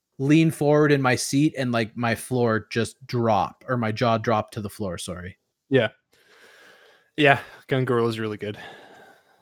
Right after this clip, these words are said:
Speaker 2: I quite enjoyed
Speaker 1: Oh,
Speaker 2: that.
Speaker 1: amazing, in my opinion. I mean,
Speaker 2: Yeah.
Speaker 1: uh,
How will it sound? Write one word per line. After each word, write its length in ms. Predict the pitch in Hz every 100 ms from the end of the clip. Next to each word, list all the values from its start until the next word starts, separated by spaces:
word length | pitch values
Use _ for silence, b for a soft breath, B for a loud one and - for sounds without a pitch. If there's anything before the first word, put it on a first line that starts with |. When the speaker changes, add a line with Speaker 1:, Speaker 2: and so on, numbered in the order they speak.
| B -
Speaker 2:
I 40 | -
quite 200 | _ -
enjoyed 100 | 101
Speaker 1:
Oh, 200 | 139 98 104
Speaker 2:
that. 160 | 101 - _ _ -
Speaker 1:
amazing, 680 | - 120 123 127 123 104 95
in 100 | 123
my 140 | 113
opinion. 420 | 104 - 95 101 110 107
I 60 |
mean, 200 | 107 107
Speaker 2:
Yeah. 100 | 107
Speaker 1:
uh, 140 | 87